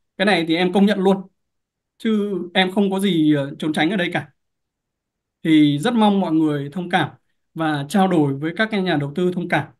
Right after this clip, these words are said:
là chúng ta đang mong muốn là đưa một cái dịch vụ tốt nhất tới khách hàng. Nên là trong cái thời gian đầu vận hành nó chưa có những cái chưa hoàn thiện thì rất mong là cộng đồng cũng như là các cái nhà đầu tư anh chị em có thể thông cảm cho May Finance.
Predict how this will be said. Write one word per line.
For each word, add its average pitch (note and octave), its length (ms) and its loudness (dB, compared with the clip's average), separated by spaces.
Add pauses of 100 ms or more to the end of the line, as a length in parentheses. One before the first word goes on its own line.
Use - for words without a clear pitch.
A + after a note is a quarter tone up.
là D3+ 180 -4
chúng D#3+ 120 -4
ta F#3 120 0
đang F#3 200 0
mong F3+ 200 -4
muốn D#3+ 280 0
là F#3 100 0
đưa F3+ 280 2
một D#3 180 -4
cái E3+ 100 -8
dịch E3+ 200 -6
vụ - 280 -8
tốt A#3 180 2
nhất B3+ 120 0 (260)
tới D3+ 260 -2
khách - 160 -8
hàng. D3 300 0 (960)
Nên G3 280 6
là D#3+ 280 0
trong F#3 220 -2
cái F#3+ 80 -4
thời F3+ 120 0
gian F3 180 -2
đầu D3+ 260 0
vận D3+ 120 -8
hành C#3+ 260 -2
nó C#3+ 160 -8
chưa A3 160 2 (140)
có D3+ 120 -2
những G#3 140 -6
cái D3+ 200 -2
chưa G#3 140 0
hoàn D#3 200 0
thiện G3+ 220 -4 (220)
thì D3 100 -4
rất G3+ 180 -2
mong F#3 360 2 (360)
là D3 220 -6
cộng G#3+ 180 -8
đồng D3+ 380 -2
cũng G3 160 -4
như G3+ 180 2
là D3+ 180 -2
các G3 160 -4
cái G3 80 -2
nhà E3 140 0
đầu C#3 300 -6
tư F#3 200 0
anh F3+ 240 -2
chị F3+ 140 -10
em E3+ 280 -2 (200)
có D#3 100 -12
thể D#3+ 140 -4
thông F3 180 -4
cảm C3 320 -2
cho F3 220 -4
May F3 160 -6
Finance. F3 400 -6